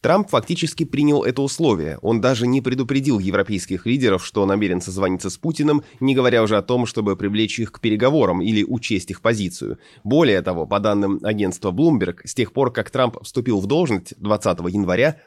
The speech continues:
неформальные контакты между американской администрацией и европейскими союзниками значительно сократились,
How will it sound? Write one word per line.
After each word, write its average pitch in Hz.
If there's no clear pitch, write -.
неформальные 123
контакты 110
между 101
американской 110
администрацией 95
и 98
европейскими 104
союзниками 95
значительно 110
сократились, 127